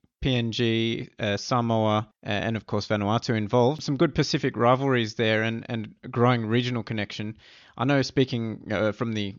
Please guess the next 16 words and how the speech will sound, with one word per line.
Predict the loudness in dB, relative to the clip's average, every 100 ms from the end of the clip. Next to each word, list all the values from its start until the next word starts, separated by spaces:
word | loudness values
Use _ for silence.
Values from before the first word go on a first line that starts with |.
| _
I | -8
guess, | -6 -6
administrative | -6 -4 -4 -4 -6 -4
side, | 0 0 0
Tim | -2 -2 -2 -8 _
is | -8 -8
keen | -4 -4 -4
to | -6
continue | -6 -6 -4 -2 0
growing | 2 0 0 -4
those, | -4 -4 -8 -4
those | -4
connections | -4 -6 -4 -4 -8 -8
in | -8 -6
the | -6
Pacific. | -6 -4 -6 -4 -6